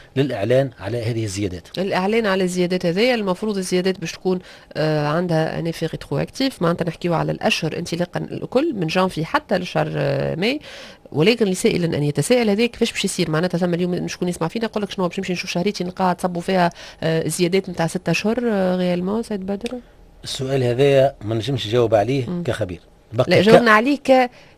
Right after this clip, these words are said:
Speaker 2: كأوبسيرفاتور
Speaker 1: كأوبس-
Speaker 2: وت-، و-، وعالم بما يحدث
Speaker 1: إيه.
Speaker 2: سابقا، معناتها في
Speaker 1: لا.
Speaker 2: تجارب سابقة. إيه.
Speaker 1: كأوبسيرفاتور.
Speaker 2: مم.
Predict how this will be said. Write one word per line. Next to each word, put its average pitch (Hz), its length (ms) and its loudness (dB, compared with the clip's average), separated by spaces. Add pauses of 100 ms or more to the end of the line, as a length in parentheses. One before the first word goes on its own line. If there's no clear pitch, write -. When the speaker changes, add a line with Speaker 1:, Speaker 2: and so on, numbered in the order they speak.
(120)
Speaker 2:
كأوبسيرفاتور 233 1120 2
Speaker 1:
كأوبس- - 160 -4
Speaker 2:
وت-، 269 320 6
و-، 220 180 2
وعالم 262 580 4
بما 269 280 4
يحدث 233 460 2
Speaker 1:
إيه. 220 60 6
Speaker 2:
سابقا، 196 240 0
معناتها 147 300 -2
في 92 80 -2
Speaker 1:
لا. 120 100 6
Speaker 2:
تجارب 196 220 -2
سابقة. 151 440 -10
إيه. 190 100 -10 (440)
Speaker 1:
كأوبسيرفاتور. 123 800 4 (120)
Speaker 2:
مم. 165 160 -14